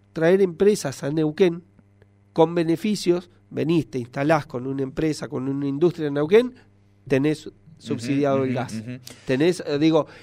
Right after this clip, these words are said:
Speaker 1: eso lo podemos generar y acompañar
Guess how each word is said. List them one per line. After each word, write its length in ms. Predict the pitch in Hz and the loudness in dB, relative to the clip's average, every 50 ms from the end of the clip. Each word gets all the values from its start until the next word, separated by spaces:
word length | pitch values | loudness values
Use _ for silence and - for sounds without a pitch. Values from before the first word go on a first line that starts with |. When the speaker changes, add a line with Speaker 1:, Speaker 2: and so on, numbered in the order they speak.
| - _ | -14 _
Speaker 1:
eso 420 | - 165 185 - - 220 214 175 - - _ - | 2 2 2 2 0 -2 -2 -4 -6 -12 _ -8
lo 160 | 143 139 131 | -6 -6 -4
podemos 380 | - 139 151 165 170 175 170 - | -2 0 0 0 0 -2 -6 -6
generar 440 | - 143 143 151 156 185 196 208 208 | -8 -6 -6 -4 -2 -2 -2 -2 -2
y 120 | 214 185 | -2 -4
acompañar 800 | 156 - - 135 131 123 147 139 151 170 185 202 214 220 233 | -4 -2 -4 -6 -6 -6 -6 -4 0 2 2 4 2 2 -2